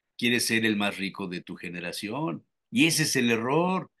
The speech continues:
Eso es lo que le pasa a los chavos que se frustran cuando no saben hacer negocios, porque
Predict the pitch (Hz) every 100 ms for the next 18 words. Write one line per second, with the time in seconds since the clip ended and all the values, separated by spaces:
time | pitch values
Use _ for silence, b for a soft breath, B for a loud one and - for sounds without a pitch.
0 | b b 147 190 170 143 120 - 147 160
1 | 131 113 135 139 - 113 110 90 120 120
2 | 131 120 101 98 98 110 117 113 110 92
3 | 113 107 107 110 104 98 _ b b -
4 | 92 113 80 -